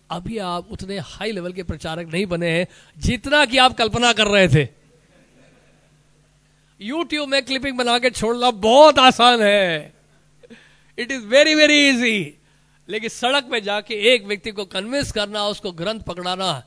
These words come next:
ये बहुत कठिन कार्य है। It is really very difficult। और जिसके ऊपर actually प्रभुपाद जी की कृपा है, वही इन ग्रंथों का वितरण कर सकता है, ये hundred percent fact।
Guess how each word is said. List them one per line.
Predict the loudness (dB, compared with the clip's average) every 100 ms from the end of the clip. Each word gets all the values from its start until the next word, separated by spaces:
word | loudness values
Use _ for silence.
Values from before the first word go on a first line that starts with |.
| _ _ _ _ _ _
ये | -10 -8 -8
बहुत | -8 -8 -6 -8
कठिन | -8 -8 -10
कार्य | -14 -18
है। | -20 _ _ _ _ _ _ _ _ _ _ _ _ _
It | -20
is | -20
really | _ -20 -18 -18
very | -20 -20
difficult। | -20 _ _ _ _
और | -4 0 0
जिसके | -2 -10 -8
ऊपर | -12 -10 -4 -4
actually | -4 -10 -10
प्रभुपाद | -6 -6 -4 -6
जी | -8
की | -10
कृपा | -12 -8 -4 -2
है, | 0 -2 -6 _ _ -18
वही | -10 -8 -8 -10
इन | -10
ग्रंथों | -10 -10 -10
का | -10
वितरण | -10 -12
कर | -14
सकता | -18 -20 _
है, | _ _ _ _ _ _ _ -20
ये |
hundred | -20 -16 -16
percent | -14 -14 -14
fact। | -10 -10 -10